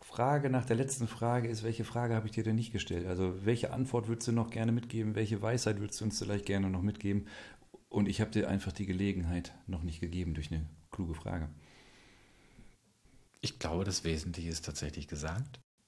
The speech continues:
Speaker 2: Ich habe von der Anbindung gesprochen, was mir sehr wichtig ist zu sich selbst, weil das ist etwas, was, ähm, uns die Sicherheit gibt, im Außen auch.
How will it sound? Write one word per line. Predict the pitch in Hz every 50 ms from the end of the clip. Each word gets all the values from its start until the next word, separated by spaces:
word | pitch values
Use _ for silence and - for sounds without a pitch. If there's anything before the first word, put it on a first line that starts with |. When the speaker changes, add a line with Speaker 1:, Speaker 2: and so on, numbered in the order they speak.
| _ _ _ _ -
Speaker 2:
Ich | - 80 -
habe | 78 76
von | - - 76 73
der | 76 73 -
Anbindung | - 87 87 98 92 92 92 90
gesprochen, | 87 87 - - - 92 87 85 90
was | 85 85 - -
mir | 90
sehr | 82 87 85 80
wichtig | 87 82 - - 82 80
ist | 85 80 -
zu | - - 80
sich | 76 78 -
selbst, | - 80 76 76 71 - - -
weil | 76 78 76 76 78 - - - - - - - _ - _ _ _ _ _ _ _ _ _ _ _ _ _ _ _ _ -
das | - 76 76
ist | 80 76
etwas, | 80 78 - - 78 78 - -
was, | 76 76 69 - - - -
ähm, | 85 80 76 76 73 76 76 78 76 - - - _ -
uns | 90 82 78 76 73 - - - - _ _ - - - - _ _ -
die | - 110 104 120 110 95 101 92
Sicherheit | 85 98 101 - 98 78 82 85 82 - -
gibt, | - 85 - - - - - - _ _ _ _ _ -
im | - 82 78 78
Außen | - 87 85 85 - - 92 82
auch. | - 82 80 78 - -